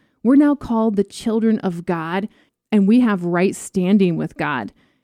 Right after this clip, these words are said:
It's through this new covenant that we have eternal life and that we can now live our lives as a living sacrifice in response to all that God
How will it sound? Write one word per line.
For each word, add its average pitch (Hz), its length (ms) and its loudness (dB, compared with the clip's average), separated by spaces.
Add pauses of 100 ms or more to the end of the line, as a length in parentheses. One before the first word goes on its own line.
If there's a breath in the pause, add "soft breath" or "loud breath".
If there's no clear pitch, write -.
(240)
It's 233 140 0
through 277 160 4
this 240 180 2
new 226 120 6
covenant 185 420 -2
that - 100 -4
we 202 100 2
have 196 120 0
eternal 190 380 -4
life 170 360 -6
and 180 80 -6
that 160 120 -6
we 214 120 2
can 190 200 -2
now 180 180 -2
live 190 240 -2
our 175 120 -2
lives 175 680 -4
as 185 200 -2
a 180 60 -4
living 226 340 2
sacrifice 208 880 -4 (340 soft breath)
in 214 100 2
response 196 540 0
to - 200 -4
all 190 280 -2
that 160 180 -4
God 165 340 -4